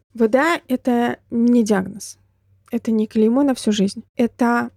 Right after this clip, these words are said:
особенность, с которой вам пришлось жить. И эта особенность наложила отпечаток на ваше взросление, на ваше поведение, на ваш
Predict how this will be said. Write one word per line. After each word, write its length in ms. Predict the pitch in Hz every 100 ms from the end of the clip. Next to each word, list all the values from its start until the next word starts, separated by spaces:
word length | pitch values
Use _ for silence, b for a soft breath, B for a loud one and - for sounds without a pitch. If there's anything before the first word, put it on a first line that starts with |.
| _
особенность, 800 | 240 - 302 285 262 294 - - _ _
с 140 | -
которой 720 | - - 262 269 269 254 240 _ _ _
вам 360 | 220 262 277
пришлось 760 | - 269 233 - 240 262 294 - _
жить. 340 | 220 - - _ _ _ _
И 60 |
эта 180 | 262 262
особенность 600 | 262 320 359 311 254 226
наложила 460 | 226 220 240 277 277
отпечаток 720 | - 233 - 254 269 262 -
на 160 | 220
ваше 260 | 220 233 -
взросление, 720 | 208 214 208 - 254 311 277
на 160 | 220 214
ваше 260 | 220 -
поведение, 580 | - 214 202 254 285 262
на 140 | 220
ваш 220 | 202 208